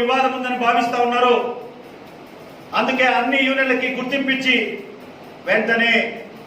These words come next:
అక్రిడేషన్లు కొత్తవి ఇవ్వాలి అని చెప్పి కోరుతా ఉన్నాం. ఇవాళ కొత్తవి ఇవ్వలేని పరిస్థితి వస్తే వెంటనే పాత అక్రిడేషన్లైనా రెన్యువల్ చేయాలని చెప్పి డిమాండ్ చేస్తా ఉన్నాం.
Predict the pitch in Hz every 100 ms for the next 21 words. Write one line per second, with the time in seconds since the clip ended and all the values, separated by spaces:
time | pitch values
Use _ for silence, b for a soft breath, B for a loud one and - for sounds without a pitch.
0 | - - - - - - - - - -
1 | - - - - - - - 175 214 214
2 | 202 196 190 180 180 180 175 175 170 160
3 | 160 156 160 156 147 143 135 127 131 -
4 | - - - - - 147 196 240 240 233
5 | 262 262 262 277 277 262 262 254 254 254
6 | 277 269 269 262 - - - - - -
7 | 196 233 233 233 233 226 220 220 214 226
8 | 220 214 208 202 208 185 - - - -
9 | - - - 226 240 226 190 196 190 180
10 | 175 170 160 165 160 143 - 131 123